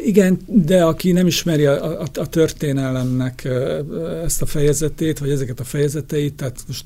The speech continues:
gondolok a legfiatalabb generációkra, ö, magukra a rendezőhallgatókra is, az, azok esetében azért ez egy, ez egy probléma, vagy egy kérdés,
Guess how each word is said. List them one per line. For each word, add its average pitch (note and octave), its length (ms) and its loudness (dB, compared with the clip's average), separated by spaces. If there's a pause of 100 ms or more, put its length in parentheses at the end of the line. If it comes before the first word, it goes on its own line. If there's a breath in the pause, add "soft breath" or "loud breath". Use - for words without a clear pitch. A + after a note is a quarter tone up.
(140)
gondolok C3+ 360 0
a C#3+ 220 -6
legfiatalabb B2+ 580 -6
generációkra, D#3 960 -2 (280 loud breath)
ö, F#3 220 -2
magukra D#3+ 400 2
a - 20 4
rendezőhallgatókra B2+ 1120 4
is, D#3 260 -2 (400 loud breath)
az, D3+ 240 -4
azok D#3+ 360 0
esetében E3 720 0
azért D#3 280 2
ez D3+ 140 4
egy, D3+ 240 0
ez D3 100 0
egy D#3 120 0
probléma, D3 440 2
vagy C#3 140 2
egy C#3 120 0
kérdés, C3 680 0